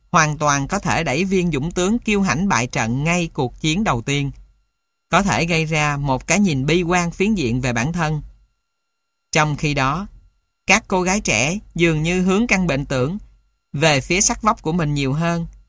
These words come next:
Các vòng không như ý, một làn da kém tươi tắn hơn một ít với cô bạn ngồi bên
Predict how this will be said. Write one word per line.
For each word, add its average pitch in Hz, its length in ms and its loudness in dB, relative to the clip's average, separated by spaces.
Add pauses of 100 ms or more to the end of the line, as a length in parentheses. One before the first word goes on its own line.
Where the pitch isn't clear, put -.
(920)
Các 214 200 0
vòng 151 260 0
không 185 240 2
như 180 160 0
ý, 208 320 0 (400)
một 156 220 0
làn 156 240 0
da 190 240 2
kém 214 320 0
tươi 202 220 0
tắn 202 220 0
hơn 208 400 0
một 165 200 -6
ít 240 140 2 (580)
với 170 260 0
cô 185 180 0
bạn 143 240 0
ngồi 147 160 -2
bên 185 280 0